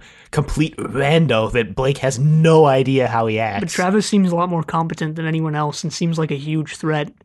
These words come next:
Speaker 2: So I definitely think this is gonna come back to bite them later on.
Speaker 1: I mean, it probably will, but at the same time, Blake doesn't know that other Federation commanders are incompetent nubbins.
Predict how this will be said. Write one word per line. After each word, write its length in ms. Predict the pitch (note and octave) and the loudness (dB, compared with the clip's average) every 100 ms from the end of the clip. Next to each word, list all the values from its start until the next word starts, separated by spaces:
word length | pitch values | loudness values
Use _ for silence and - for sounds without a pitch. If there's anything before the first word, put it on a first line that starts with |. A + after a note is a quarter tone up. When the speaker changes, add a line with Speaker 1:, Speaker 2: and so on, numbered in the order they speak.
| _ | _
Speaker 2:
So 100 | E3 | -4
I 60 | |
definitely 380 | D#3+ E3+ - F#3+ | -2 -2 -2 -2
think 200 | F#3 E3+ | -2 -4
this 80 | E3 | -4
is 100 | D#3+ | -4
gonna 160 | D#3+ D3 | -4 -4
come 200 | - D#3 | -4 -2
back 260 | D#3 D3+ | -2 -2
to 60 | D3+ | -4
bite 280 | C#3+ D3 D3 | -4 -4 -4
them 160 | D3+ | -4
later 260 | D3 D3+ D3+ | -2 -2 -2
on. 260 | D3 D3 D3+ | -2 -4 -4
Speaker 1:
I 80 | C#3 | -2
mean, 240 | D3+ D3+ D3+ | 0 0 0
it 160 | D3 - | -2 0
probably 460 | F3 F#3+ D#3+ C#3 | 2 2 2 2
will, 300 | G#2+ C#3 C#3+ | 2 2 2
but 300 | G2 A2 A2 _ - | 0 -4 -4 _ -14
at 140 | A#2 | -12
the 60 | - | -6
same 280 | - D3+ C#3 | -2 0 0
time, 320 | - C#3+ C3 | 0 0 0
Blake 320 | A2 C3+ C#3+ | 0 0 0
doesn't 320 | C3+ C#3 A2 | 0 0 0
know 240 | A#2 B2+ B2+ | 0 0 2
that 200 | A#2+ - - - C#3 A#2+ - - | -2 -4 -18 -14 -10 -10 -12 -8
other 200 | - C#3 | -2 -2
Federation 540 | B2 - C#3 C3+ C#3 A2+ | -2 0 0 0 -2 -4
commanders 440 | B2 A#2+ B2+ A#2+ | -4 -2 -2 -2
are 80 | A#2 | -4
incompetent 640 | A#2 - A#2+ B2 B2 B2+ G#2+ | -6 -6 -6 -4 -4 -4 -6
nubbins. 680 | G#2 A2+ A#2 G#2+ G#2+ A2 | -4 -4 -4 -4 -4 -6